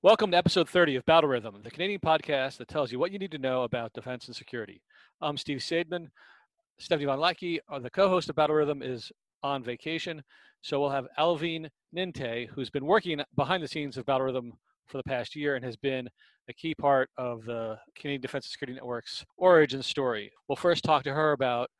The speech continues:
her part in the C D S N and what she's learned about working with us. Then we'll talk about the retirement of John Vance and what that means for the Canadian Forces.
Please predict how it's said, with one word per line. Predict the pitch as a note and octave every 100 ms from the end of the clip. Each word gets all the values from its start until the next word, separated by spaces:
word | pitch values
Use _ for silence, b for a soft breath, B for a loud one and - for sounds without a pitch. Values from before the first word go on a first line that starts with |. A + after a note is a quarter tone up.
| b b _ _ -
her | - F3 G3+
part | E3 G3+ G#3+ E3+
in | E3+ E3+ E3 -
the | D3
C | F#3+
D | E3+
S | E3 F3
N | D#3+ D3+ D3+
and | C#3 C3
what | C3+
she's | - B2+
learned | B2+ D3 C#3+
about | C3 B2
working | C#3 - D#3
with | E3+
us. | E3+ - - _ _ _ _
Then | C3+ D#3+
we'll | D#3
talk | - D#3+ D#3
about | C3 C3 B2+ - D#3
the | B2+
retirement | B2 - C#3 C3+ C3
of | A2
John | B2+ A2+ A#2
Vance | F3+ F#3 F3+ - - _ _ D#3+
and | C3 B2+ A#2+
what | C3 -
that | B2+ C3
means | D#3 D#3+ D#3
for | -
the | C3+
Canadian | C3 B2+
Forces. | - D#3+ - D3 D3